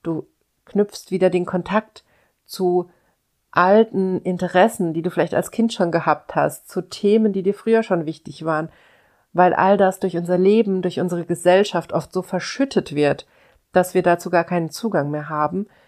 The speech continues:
Und mein Ziel ist es, in diesem Kurs, in diesen sechs Wochen, mit dir wieder Schritt für Schritt den Weg zu dir selbst zu gehen, zu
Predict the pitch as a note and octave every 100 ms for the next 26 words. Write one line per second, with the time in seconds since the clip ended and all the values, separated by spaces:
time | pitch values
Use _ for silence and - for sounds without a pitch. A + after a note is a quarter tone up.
0 | _ - E3 E3+ F#3+ A3+ A3+ G3+ G3+ -
1 | F3 F3+ F3 - E3 E3+ F3 E3+ - F3
2 | F3 E3+ E3 E3+ E3+ E3 - D3+ D3+ D#3
3 | D#3 _ _ - D#3+ E3+ E3+ E3 D#3+ -
4 | - A#3 - G#3+ - F3+ F3+ E3 D#3+ F3+
5 | F3+ - F3 E3+ D#3+ E3 - - D#3 D#3
6 | D#3 D#3+ E3 _ _ _ _ _ _ _
7 | - G#3+ G#3+ A3